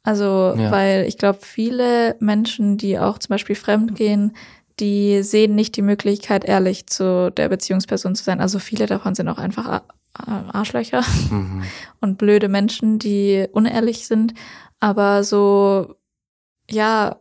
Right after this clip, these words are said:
Speaker 1: offen über Bedürfnisse zu sprechen, ist super wertvoll.
Speaker 2: Absolut.
Speaker 1: Und es ist überhaupt nichts Schlimmes daran,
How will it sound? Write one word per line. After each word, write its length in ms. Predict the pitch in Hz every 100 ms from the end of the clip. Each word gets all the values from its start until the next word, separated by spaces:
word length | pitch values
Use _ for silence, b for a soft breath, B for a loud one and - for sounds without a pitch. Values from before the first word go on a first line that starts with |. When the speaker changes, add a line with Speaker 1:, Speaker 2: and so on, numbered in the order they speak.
| -
Speaker 1:
offen 640 | 233 - - 214 208 202
über 400 | - 208 208 202
Bedürfnisse 680 | 196 - 202 214 214 202 -
zu 140 | 214 220
sprechen, 720 | - - 214 - 196 196 208 B B B -
ist 320 | 214 - -
super 380 | - 226 226 208
wertvoll. 600 | 208 202 - 190 - 226 b b
Speaker 2:
Absolut. 640 | 107 101 - 98 101 101 -
Speaker 1:
Und 380 | 214 208 208
es 320 | - 90 220 -
ist 300 | 226 226 -
überhaupt 520 | 214 208 220 226 226
nichts 160 | 214
Schlimmes 380 | - 214 226 220
daran, 560 | - 196 196 196 214